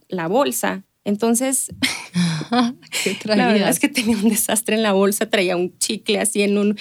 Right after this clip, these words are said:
Speaker 1: en un papelito,
Speaker 2: <laughs>
Speaker 1: billetes hechos bola, todo así. Y eso fue lo que más <laughs> vergüenza me dio.
Speaker 2: <laughs>
Speaker 1: Pero en realidad no, se portaron muy bien, me tuvieron, sí me tuvieron mucho tiempo.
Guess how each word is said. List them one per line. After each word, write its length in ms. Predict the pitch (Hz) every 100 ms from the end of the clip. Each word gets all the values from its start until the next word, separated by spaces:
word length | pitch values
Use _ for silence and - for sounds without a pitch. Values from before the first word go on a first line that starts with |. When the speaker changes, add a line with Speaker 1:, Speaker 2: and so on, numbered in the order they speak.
| - -
Speaker 1:
en 140 | 196 202
un 140 | 208
papelito, 880 | 226 - 208 196 208 - 220 208 202 277
Speaker 2:
<laughs> 160 | - 294
Speaker 1:
billetes 500 | 233 214 202 226 226
hechos 320 | - 220 220
bola, 480 | 214 208 214 208 208
todo 360 | - 226 214 220
así. 520 | 240 247 233 233 233 - -
Y 140 | - 226
eso 140 | 233
fue 160 | 233 254
lo 100 | 254
que 80 | 269
más 240 | 226 208
<laughs> 0 |
vergüenza 540 | 247 220 240 226 277
me 160 | 240 214
dio. 240 | 208 202 - 277
Speaker 2:
<laughs> 180 | - -
Speaker 1:
Pero 160 | 254
en 60 | 233
realidad 400 | 240 226 233 262
no, 280 | 302 392 381
se 160 | - 233
portaron 380 | 226 226 233 269
muy 180 | 294
bien, 240 | 254 240 277
me 100 | 285
tuvieron, 300 | 214 208 -
sí 120 | 254
me 120 | 269
tuvieron 280 | 262 220 220
mucho 340 | 233 233 233 220
tiempo. 480 | 220 202 202 185